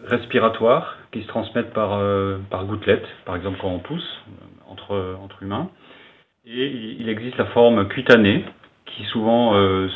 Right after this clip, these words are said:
se traduit par des plaies, des plaies chroniques qui, euh, guérissent, euh,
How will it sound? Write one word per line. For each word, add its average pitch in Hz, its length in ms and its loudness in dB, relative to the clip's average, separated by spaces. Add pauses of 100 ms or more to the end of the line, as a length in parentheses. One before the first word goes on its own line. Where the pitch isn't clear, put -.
(140)
se - 20 -2
traduit 104 360 0
par 98 120 2
des 92 120 2
plaies, 110 420 0
des 98 100 2
plaies 104 200 -4
chroniques 107 600 0
qui, 95 220 -2
euh, 92 260 -4 (240)
guérissent, 98 320 0 (160)
euh, 90 300 -4